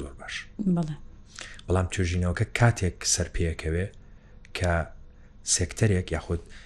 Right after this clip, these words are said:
Speaker 1: ئە، چاپتەرێک دانرابێت لە ناو ئەو پرۆسەی ریفۆرمە بۆ کەرتی کشت و کاڵ کە
Speaker 2: م.
Speaker 1: سوودی لێوەربگیرێ.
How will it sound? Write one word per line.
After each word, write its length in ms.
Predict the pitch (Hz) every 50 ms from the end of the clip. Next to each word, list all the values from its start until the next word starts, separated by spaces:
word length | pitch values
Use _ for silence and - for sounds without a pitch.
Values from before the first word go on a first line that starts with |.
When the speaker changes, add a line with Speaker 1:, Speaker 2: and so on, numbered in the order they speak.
| - - - -
Speaker 1:
ئە، 80 | 82 85 82 82 82 80 80 78 - - - - -
چاپتەرێک 440 | - 87 - - - 107 107 101 101 104
دانرابێت 520 | 104 104 107 95 110 107 101 92 92 87 85 82
لە 60 | 85 82
ناو 140 | 85 85 82 - -
ئەو 100 | - 104 - -
پرۆسەی 340 | - 95 85 - - 92 85 80 87
ریفۆرمە 460 | 90 82 - - 87 85 87 98 107 90
بۆ 80 | 87 80 -
کەرتی 240 | - 82 - - - -
کشت 180 | - - - -
و 40 | 87
کاڵ 240 | - - 90 98 104 -
کە 60 | -
Speaker 2:
م. 100 | 92 - - -
Speaker 1:
سوودی 340 | - 117 107 98 82 80 71 71
لێوەربگیرێ. 640 | 76 71 69 67 - - - - - - - -